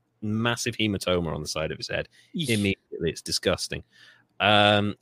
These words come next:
Speaker 1: before the match, newspapers ran stories questioning the legitimacy of wrestling. It's believed the match was planned to be a work from the start, but Rikidozan later decided to take the extreme measures to di-, uh,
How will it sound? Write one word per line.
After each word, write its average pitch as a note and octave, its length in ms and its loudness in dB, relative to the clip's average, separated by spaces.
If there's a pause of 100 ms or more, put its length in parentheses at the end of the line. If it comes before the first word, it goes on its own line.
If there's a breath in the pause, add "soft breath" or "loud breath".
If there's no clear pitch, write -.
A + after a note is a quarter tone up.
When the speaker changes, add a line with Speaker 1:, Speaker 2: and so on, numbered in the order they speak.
Speaker 1:
before F3 340 4
the E3+ 60 4
match, A#2+ 300 2
newspapers A#2 560 2
ran G2+ 140 2
stories G2 340 0
questioning F#2+ 560 -2
the F2 80 -2
legitimacy F2 640 -2
of E2+ 100 -6
wrestling. D#2 460 -4 (260 soft breath)
It's - 140 -14
believed A2+ 340 0
the G#2+ 60 0
match G#2+ 220 -2
was G#2 120 -4
planned B2 480 2
to A#2 100 -6
be G#2+ 140 2
a G2+ 60 4
work G#2+ 260 2
from F#2+ 140 -6
the F#2+ 60 -6
start, F#2 280 -2
but E2 60 -4
Rikidozan F#2 600 0
later F2+ 260 -2
decided F2 420 -4
to - 100 -10
take F2+ 160 -2
the D2 80 -8
extreme G2 420 -2
measures F2+ 380 -2 (400 soft breath)
to A2 160 -2
di-, F2+ 220 -4 (480)
uh, F#2+ 400 2